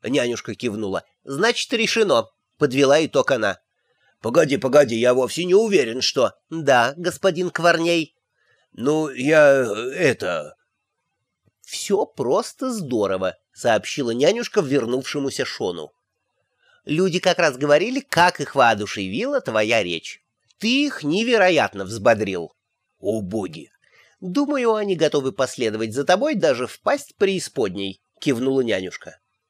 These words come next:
Кто-то поднял руку. «А вы тоже пойдете с нами, госпожа Як?» «Э, скорее поплетусь сзади», — ответила нянюшка. «А в пасть обязательно лезть? Может, подождем эльфов рядом?»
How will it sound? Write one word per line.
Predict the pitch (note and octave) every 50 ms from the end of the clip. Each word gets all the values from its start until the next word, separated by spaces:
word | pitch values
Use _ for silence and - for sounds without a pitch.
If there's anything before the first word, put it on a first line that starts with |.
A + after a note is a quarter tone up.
| _ _ _ _ _ _ - -
Кто-то | - C#3 D3+ D3+ F3+ D3+
поднял | - D#3 C#3+ B2+ A#2 C#3+ D3+ C#3+ C#3 B2+
руку. | A2+ G2+ - - D#2+ - _ _ _ _ _ _ _ _ _ _ _ _
«А | - - A2+ B2
вы | C#3 D3 C3
тоже | - - C#3+ G3 A3 D#3 E3 E3
пойдете | G2 - D3 D3 C#3 B2+ E3 E3+ A2+ A2 A#2+
с | - -
нами, | D#3+ D#3 C3+ A2 G2 F2+ E2+ E2+
госпожа | E2+ F2 B2 A#2+ - - F#3 D#3+ F3+ G#3+ F#3
Як?» | D#3+ D3+ B2 G2 - _ - - _ _ _ _ _ _ _ -
«Э, | C#3+ D#3 D#3+ D#3 D#3 D#3+ D#3+ -
скорее | - - - B3+ C4 C#4 C#4 C4 B3+ B3
поплетусь | - A#3+ A#3+ - A#3+ A#3+ - - G#3+ F3 D3
сзади», — | C#3+ D3+ D#3 D#3 D#3 D3+ D#3+ B2+ A2 G#2+ F#2 G2+ F2+ - _ _ _
ответила | - A2+ A2+ - B2 A#2+ G#2 - A#2+ A#2 A#2+
нянюшка. | A#2+ A#2+ G#2 G2 F#2+ F2+ - - - D#2+ C#2+ - _ _ _ _ _ _ _ _ _ _ _ _ _ _
«А | - - G#2+ G2
в | - -
пасть | - C3 D3 C#3+ - - G#2+
обязательно | G2+ A2+ A#2+ A#2 F#3+ F3 - C3 A#2+ A#2+ A2
лезть? | G#2+ A2+ B2 A#2 F2+ - - _ - _ _ _ _ _ _ _ -
Может, | G2+ A#2 D#3 F3+ D#3 F3 D#3 - -
подождем | C#3 C#3 C#3 E3 D#3 B2 G#2 G2+ C3 E3 F3+ E3 C#3+
эльфов | C#3+ E3+ F#3 D#3 - C3+ G2+ - -
рядом?» | G2 G#2 A#2 C#3+ G3 F#3 F3+ C3 G#2 F2